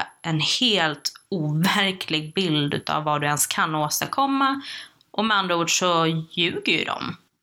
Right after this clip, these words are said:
Rent fysiskt ser helt perfekta ut. Det är ju en del utav deras image. Och varför inte bara säga då att de har opererat? Alltså, jättekonstigt.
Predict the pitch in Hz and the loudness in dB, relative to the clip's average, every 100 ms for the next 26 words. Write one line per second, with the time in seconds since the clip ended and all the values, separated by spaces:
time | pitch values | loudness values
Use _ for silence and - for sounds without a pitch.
0 | - - 170 165 156 - 233 226 - 160 | -8 -4 0 0 -2 -2 0 2 2 0
1 | - 165 143 151 160 - 165 156 240 - | 0 0 0 0 -2 -2 -6 -2 -4 -6
2 | - - - 202 190 170 156 151 160 151 | -8 -6 -4 0 0 2 2 0 -2 0
3 | 147 143 - - - - _ - 247 247 | 0 2 2 0 -2 -12 _ -2 0 0
4 | - 107 - - - - - 196 208 208 | 0 -2 0 -2 -6 -8 -4 0 0 -2
5 | 202 196 196 - 233 196 175 294 185 156 | -4 -2 -2 0 0 2 0 2 0 0
6 | - 170 170 - 175 226 214 - 214 202 | -4 -2 -2 -2 -2 0 0 0 2 2
7 | 196 - _ - 240 - - - 269 - | 0 -8 _ -12 -10 -8 -8 -2 0 0
8 | - - - - | -2 -4 -6 -6